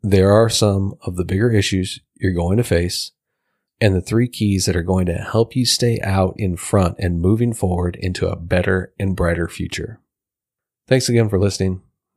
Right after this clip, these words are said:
Stay engaged. I hope you found something helpful and valuable that you can take and immediately put into action.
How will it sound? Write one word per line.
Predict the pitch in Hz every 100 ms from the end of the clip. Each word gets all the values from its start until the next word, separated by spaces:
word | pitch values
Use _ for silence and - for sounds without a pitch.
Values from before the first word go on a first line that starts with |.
| 123
Stay | - 95
engaged. | 90 80 - - - _ _ _ _
I | 120
hope | 120 143
you | 104
found | - 101
something | - 104 -
helpful | - 107 107 113 107 104
and | - 104
valuable | 98 90 98 95 85 82 - - -
that | - -
you | 101
can | 98
take | - 104 95
and | 92
immediately | 90 101 113 101 87
put | 85 98
into | 90 87 85
action. | 87 90 - 87